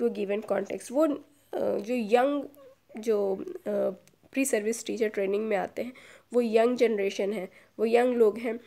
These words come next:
वो, अ, इन चीज़ों को, जो करिकुलम है, वो अगर क्रिटिकली उस चीज़ों को एग्जामिन करें तो शायद कुछ न्यू आइडियाज़ आ, मतलब, आ सकती हैं, ठीक है। तो उसको देखना चाहिए, इन्हें भी मौका देना चाहिए कि वो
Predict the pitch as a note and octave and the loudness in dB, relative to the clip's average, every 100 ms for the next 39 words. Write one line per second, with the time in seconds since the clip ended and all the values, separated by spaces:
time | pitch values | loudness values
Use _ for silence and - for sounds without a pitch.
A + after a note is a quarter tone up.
0 | - _ G#3 A#3 A#3 C#4 C4 - - G3+ | -20 _ 2 6 8 6 4 -2 -2 2
1 | G3 F#3+ F#3 - - C4+ C4 A#3 G#3+ A#3 | 2 0 -2 -10 -2 0 0 -2 4 4
2 | A#3 A#3 A3 G3+ - _ _ _ _ _ | 6 6 6 2 -8 _ _ _ _ _
3 | _ _ B3+ A#3+ A3+ G#3+ A3 A3+ B3 A3+ | _ _ 2 6 6 4 2 2 2 0
4 | B3 A3+ B3 - _ - A3 G#3+ A3 G#3+ | -4 -4 -4 -10 _ 4 4 4 0 -2
5 | G#3 G3+ G#3 A3+ A3+ - G#3 G#3 A3+ G#3+ | -2 -2 -4 -4 -6 -8 -8 -2 -2 0
6 | F#3+ F3+ G#3 A3 G3 G#3 A#3 - A3+ A3+ | 0 0 -2 -2 0 0 -2 -2 -4 -4
7 | B3 - G#3+ A3+ B3 G#3 G3 G3+ G3+ G#3 | -6 -4 -2 2 4 2 0 0 0 0
8 | F#3+ - - G3+ G3 G3+ - _ - A3 | -2 -6 -8 -8 -6 -8 -10 _ -4 -2
9 | G3+ F#3+ - G#3 G#3 G3+ - - - _ | -4 -6 -8 -6 -4 -6 -12 -20 -20 _
10 | B3+ A#3+ A3 A#3 - C4 A#3 - B3+ C4 | -6 -4 0 0 0 -4 -6 -10 -2 0
11 | C4+ C4+ - - - G#3 G3+ A#3 B3+ C4 | 0 -4 -18 -10 -4 -2 0 -2 0 0
12 | A#3+ A#3+ C4+ C#4 - A#3+ B3 C4+ B3+ A#3 | 0 0 -2 -4 -8 -2 0 0 0 0
13 | G3+ G3 A#3+ A#3 G#3+ G#3+ G#3 A3 B3 B3+ | -2 0 0 0 0 -2 -4 -2 -4 -6
14 | A3 G#3 B3 | -8 -4 -4